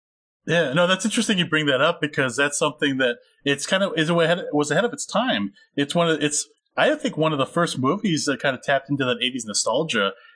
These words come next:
and used the, the kind of, like, the, the D N A of, like,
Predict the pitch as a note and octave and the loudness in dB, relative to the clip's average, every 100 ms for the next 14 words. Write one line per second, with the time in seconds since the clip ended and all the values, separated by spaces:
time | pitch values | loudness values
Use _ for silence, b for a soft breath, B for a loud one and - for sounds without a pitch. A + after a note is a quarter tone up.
0 | B B2 B2 A2+ - B2 C3+ C3+ C3 A#2+ | B 0 2 0 -2 0 0 0 -2 -4
1 | - C#3+ - C3+ B2 A#2+ A2+ - A#2 G#2+ | -8 -10 -2 -2 0 -2 -2 -2 0 0
2 | G#2 - _ - A2 B2+ C#3 B2+ B2 C3 | -2 -8 _ -8 -4 0 0 2 0 0
3 | A2+ G#2+ G2+ - | 0 -2 -4 -12